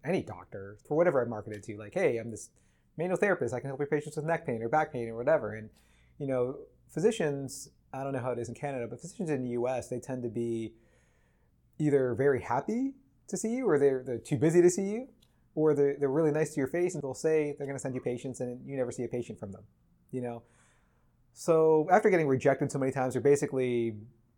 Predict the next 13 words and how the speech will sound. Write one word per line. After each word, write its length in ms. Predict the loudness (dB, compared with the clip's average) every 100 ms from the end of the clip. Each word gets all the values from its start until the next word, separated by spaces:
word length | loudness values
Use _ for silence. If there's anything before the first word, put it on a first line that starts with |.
| -4
marketing 540 | 0 2 2 0 0
and, 180 | -6 -6
and 120 | -8
having 500 | -4 -4 -4 -6 -4
no 180 | 2 4
results, 720 | 4 2 0 -2 -4 -14 -20 -20 _ _ _ _ -2
I 100 | 0
only 140 | 0
started 260 | 0 -2 0
marketing 420 | 0 0 -4 -6
to 80 | -8
people 340 | -8 -6 -6 -2
who 420 | -2 0 -4